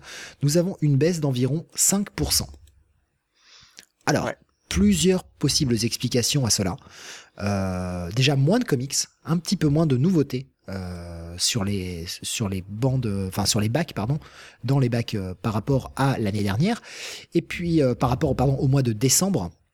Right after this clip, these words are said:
Speaker 1: Et puis surtout, euh, un temps absolument horrible aux États-Unis. Euh, il a fait quand même, euh, sacrément froid, des grosses tempêtes de neige, et cetera.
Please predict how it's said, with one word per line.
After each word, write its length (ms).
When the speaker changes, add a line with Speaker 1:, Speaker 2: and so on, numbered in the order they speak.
Speaker 1:
Et 60
puis 300
surtout, 600
euh, 260
un 120
temps 360
absolument 580
horrible 420
aux 80
États-Unis. 560
Euh, 160
il 160
a 80
fait 140
quand 120
même, 240
euh, 480
sacrément 480
froid, 480
des 140
grosses 240
tempêtes 260
de 100
neige, 200
et 80
cetera. 340